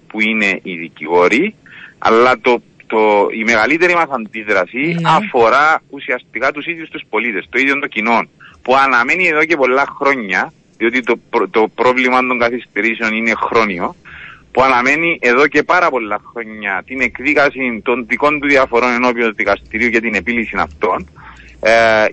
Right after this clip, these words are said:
Speaker 1: και αντιμετωπίζεται σήμερα με έναν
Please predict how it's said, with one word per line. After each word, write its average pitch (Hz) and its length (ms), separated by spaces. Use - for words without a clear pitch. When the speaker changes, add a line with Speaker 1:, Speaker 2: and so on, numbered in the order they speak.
Speaker 1:
και 143 320
αντιμετωπίζεται 135 1080
σήμερα 127 640
με 117 80
έναν 139 560